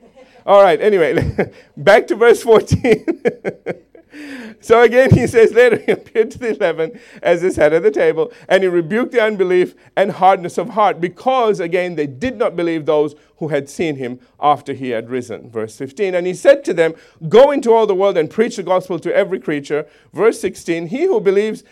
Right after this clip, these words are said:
and is baptized will be saved, but he who does not believe will be condemned." I love verse seventeen. "And these signs will follow those who believe." And these si-, because of all of this, here it is. "These signs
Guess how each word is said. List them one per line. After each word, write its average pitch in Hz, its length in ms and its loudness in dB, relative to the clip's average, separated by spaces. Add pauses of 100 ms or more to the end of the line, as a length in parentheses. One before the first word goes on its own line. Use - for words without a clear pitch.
(140)
and 185 180 0
is 165 120 -4
baptized 190 560 2
will 165 80 -4
be 147 120 -6
saved, 196 540 -2 (280)
but 196 140 0
he 226 160 -4
who 269 180 -2
does 247 260 0
not 277 180 -4
believe 190 320 0
will 165 160 -2
be 165 100 -4
condemned." 196 540 -4
I 175 120 -2
love 208 300 -2
verse 220 240 -2
seventeen. 240 520 -6 (500)
"And 220 260 4
these 294 280 -2
signs 277 340 -2
will 190 140 -2
follow 262 380 0
those 208 260 4
who 214 120 0
believe." 233 420 -4 (260)
And 196 260 0
these 262 280 -4
si-, 196 160 -4
because 269 680 4
of 175 240 -2
all 349 300 6
of 277 160 6
this, 285 400 4 (540)
here 294 260 4
it 254 140 2
is. 160 420 2 (420)
"These 277 320 2
signs 196 580 0